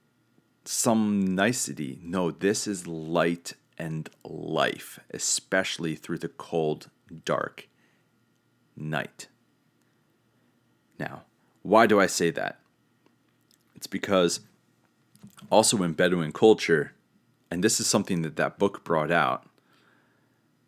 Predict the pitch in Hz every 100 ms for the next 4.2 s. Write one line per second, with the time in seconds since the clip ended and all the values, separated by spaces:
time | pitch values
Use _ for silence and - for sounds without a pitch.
0 | _ _ _ - - 101 92 87 78 82
1 | - - 85 82 - 73 73 80 78 73
2 | 69 80 87 73 71 - _ _ _ _
3 | _ _ _ _ _ _ 82 - 85 78
4 | 73 -